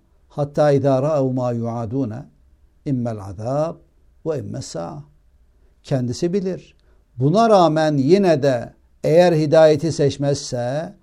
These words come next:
o zaman kendisine vaat olunan gerçekler ya bir azap olarak karşısına çıkacak ya da kıyamet. Demek ki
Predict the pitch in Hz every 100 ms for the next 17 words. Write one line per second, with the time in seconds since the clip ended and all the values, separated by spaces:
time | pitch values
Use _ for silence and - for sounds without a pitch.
0 | _ 175 175 196 190 202 233 - _ _
1 | _ _ _ _ _ _ _ _ _ _
2 | 139 123 127 - 156 143 151 175 165 156
3 | 160 156 143 147 147 147 147 151 127 -
4 | _ _ 127 165 170 175 165 147 190 240
5 | 240 202 185 175 170 151 143 151 143 147
6 | 135 208 220 - _ _ - 135 131 143
7 | 143 - _ _ _ - 131 123 120 123
8 | 113 _ _ _ _ _ _ _ _ _
9 | _ _ _ _ _ _ - 160 196 254
10 | - 185 190